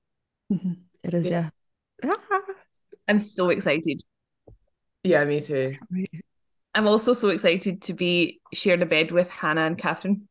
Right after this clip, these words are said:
Speaker 1: <laughs>
Speaker 3: It's really nice of you to let me do that. Thank
Speaker 2: I
Speaker 3: you.
Speaker 2: noticed that there was
Speaker 1: Oh
Speaker 2: no
Speaker 1: my God.
Speaker 2: response to that in the group chat.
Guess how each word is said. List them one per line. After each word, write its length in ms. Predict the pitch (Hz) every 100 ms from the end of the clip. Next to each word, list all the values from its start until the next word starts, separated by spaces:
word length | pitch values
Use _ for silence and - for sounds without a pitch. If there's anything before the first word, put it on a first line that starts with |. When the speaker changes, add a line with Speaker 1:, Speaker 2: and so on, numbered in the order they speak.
| _
Speaker 1:
<laughs> 200 | 226 403 - - - 679 571 640 -
Speaker 3:
It's 160 | -
really 300 | 254 247 254
nice 300 | 233 214 247
of 60 | 233
you 120 | 220 233
to 80 | -
let 180 | 196 139
me 60 |
do 160 | 160 165
that. 260 | 170 175 -
Thank 200 | 175 208
Speaker 2:
I 40 |
Speaker 3:
you. 60 | 220
Speaker 2:
noticed 340 | 247 262 302
that 120 | 294 -
there 100 | 247
was 160 | 254
Speaker 1:
Oh 40 | 233
Speaker 2:
no 140 | 233
Speaker 1:
my 40 | 392
God. 160 | 494
Speaker 2:
response 320 | - 415 427
to 80 | -
that 180 | 214 156
in 60 | 160
the 60 |
group 240 | 190 214 -
chat. 280 | 285 208